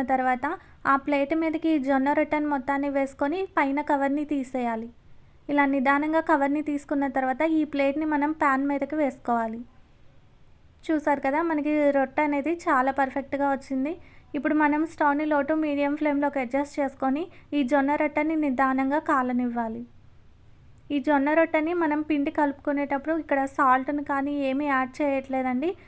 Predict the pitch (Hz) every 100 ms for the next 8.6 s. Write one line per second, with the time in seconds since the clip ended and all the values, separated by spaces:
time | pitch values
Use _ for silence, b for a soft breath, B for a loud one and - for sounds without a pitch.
0 | B - - 294 285 320 302 285 - 302
1 | 302 285 277 269 262 - 269 269 320 285
2 | 269 277 294 - 285 - 285 277 277 262
3 | 254 302 349 - b b b 294 294 302
4 | 294 302 294 277 262 294 302 302 339 311
5 | 285 269 269 311 320 277 269 277 277 262
6 | 254 302 294 262 277 277 277 277 285 285
7 | 269 - 285 269 - 262 339 B B B
8 | 294 285 277 294 285